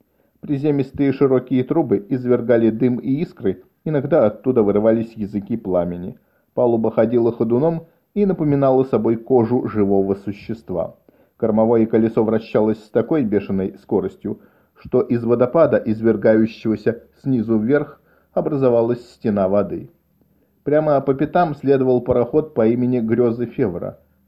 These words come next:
Погружённый в полумрак, он деловито дымил, выбрасывая дым из своих высоких труб чуть ли не до луны. Теперь судно находилось ярдов на двадцать ближе, чем тогда, когда Марш спустился на основную палубу.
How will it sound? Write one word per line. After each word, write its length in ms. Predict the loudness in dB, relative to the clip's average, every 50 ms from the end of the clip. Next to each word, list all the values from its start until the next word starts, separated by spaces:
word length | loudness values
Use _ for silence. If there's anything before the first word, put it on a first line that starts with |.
| _
Погружённый 640 | -10 -10 -6 -2 -2 0 0 0 0 2 2 0 0 0
в 80 | -2
полумрак, 760 | -2 0 2 2 2 2 2 2 2 0 -2 -4 -12 _ _ _ _ _ _ _ _ _
он 200 | -4 -2 -2 0
деловито 460 | 2 2 4 4 4 2 2 0 0
дымил, 540 | -2 0 -2 0 0 0 0 -2 -2 -4 -6 -4
выбрасывая 640 | -2 -2 0 2 2 2 0 0 -2 0 2 2 2
дым 360 | 2 0 -4 -4 -4 -6 -10 _ _
из 180 | -12 -12 -12 -14
своих 320 | _ -4 -2 -2 -2 -2 -2
высоких 500 | -4 -6 -4 -4 -6 -4 -6 -10 -12 -6
труб 340 | -4 -2 -2 -2 -4 -8 -18 _ _ _ _ _ _ _
чуть 240 | _ -6 -6 -4 0
ли 180 | 0 0 0 0
не 200 | 0 0 2 2
до 100 | 2 2
луны. 400 | 2 2 0 -2 -4 -6 -10 -14 -16 _ _ -10 _
Теперь 420 | -8 -2 0 0 0 0 -4 -10 -14 _ _ _ _ _ _ _
судно 440 | -2 -2 0 0 -2 -2 -2 0 0
находилось 560 | -2 0 2 0 0 2 2 2 0 0 -2
ярдов 480 | 0 2 2 2 2 2 -2 -4 -2
на 120 | 0 0 0
двадцать 460 | 0 2 0 0 -2 -2 -6 -8 -8
ближе, 540 | -4 -2 0 0 0 0 0 -2 -4 -4 -8 _ _ _ _ _
чем 180 | -4 -4 -2
тогда, 420 | 0 -2 -2 -2 2 2 2 2 4
когда 480 | 2 -2 -2 -2 0 2 4 4 4
Марш 400 | 4 2 2 2 0 -4 -10 -18 -20
спустился 640 | -8 -8 -8 -8 -6 -8 -6 -6 -6 -4 -4 -2
на 200 | 0 2 2 2
основную 540 | 2 0 0 -2 -2 -2 0 0 -2 -2 -2
палубу. 520 | 0 0 0 0 0 -2 -6 -10 -14 -18